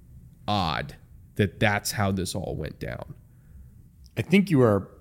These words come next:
Speaker 2: correctly echoing the <laughs> sentiments of many Chiefs fans as they have watched this saga throughout and said, "No, don't pay him the money. Oh, wait, he's gone. But we got another guy, and we're gonna do the same
Speaker 1: And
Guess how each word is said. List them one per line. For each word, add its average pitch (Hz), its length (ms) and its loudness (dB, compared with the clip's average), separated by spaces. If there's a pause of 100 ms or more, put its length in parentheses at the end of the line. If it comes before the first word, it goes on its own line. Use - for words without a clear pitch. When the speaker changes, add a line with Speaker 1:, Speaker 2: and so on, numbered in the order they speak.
(480)
Speaker 2:
correctly 127 600 2 (180)
echoing 120 640 2
the 95 120 0
<laughs> - 20 0
sentiments 139 720 2
of 110 260 -6
many 123 420 4
Chiefs 107 400 0
fans 87 400 -4
as 90 140 -6
they 92 140 -2
have 90 100 -2
watched 95 480 -4
this 98 180 -4
saga 92 440 -4 (360)
throughout 95 420 4
and 90 120 -2
said, 107 260 0
"No, 233 320 6
don't 214 240 6
pay 196 160 6
him 165 140 4
the 139 60 4
money. 147 380 4
Oh, 202 200 4
wait, 233 400 0
he's 170 240 4
gone. 196 460 2 (280)
But 120 300 2
we 226 100 4
got 220 240 6
another 214 340 2
guy, 117 460 0
and 262 240 -2
we're 247 100 -2
gonna 240 200 -2
do 226 160 -2
the 214 100 0
same 202 320 2
Speaker 1:
And - 20 4